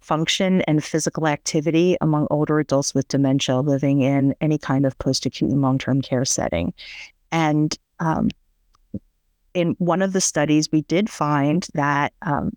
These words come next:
despite what people think, that if you let individuals with dementia walk and with someone or on their own, that they're actually less likely to fall.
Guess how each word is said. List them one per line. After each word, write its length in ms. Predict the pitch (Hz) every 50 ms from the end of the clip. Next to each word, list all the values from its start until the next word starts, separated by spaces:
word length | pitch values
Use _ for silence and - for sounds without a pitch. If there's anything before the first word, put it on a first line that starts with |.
| _ - - 170 -
despite 440 | - 156 - - - 180 190 - -
what 140 | 180 -
people 320 | - - 190 - - 180 180
think, 420 | - - 240 208 160 170 - - -
that 200 | 139 143 143 -
if 160 | 156 - -
you 120 | 156 156
let 220 | 151 160 160 - -
individuals 640 | - 165 165 165 160 160 156 - - 160 156 151 -
with 180 | 160 151 - -
dementia 680 | - 147 151 143 143 156 - - 160 151 156 160 - - _ _ _ _ _ _ _ _ _ _ _ _ _ _ _ _ _
walk 460 | - 151 135 139 147 220 - - - - _ _ _ _ _ _ _ -
and 440 | 156 151 143 147 151 151 - - - _ _ -
with 160 | 175 185 -
someone 600 | - - 156 147 151 139 143 156 185 214 247 247 -
or 360 | - 156 147 143 143 151 - _ _ _ _ _ _ _ _ -
on 160 | 180 175 160
their 200 | 165 156 135 -
own, 380 | 147 151 151 156 170 185 190 - -
that 180 | 170 165 - -
they're 200 | 185 175 - -
actually 520 | 160 190 - - - 208 180 180 180 175
less 320 | 165 160 170 202 - - -
likely 400 | 170 180 233 269 - - - -
to 140 | - - -
fall. 460 | - - - - - - - - -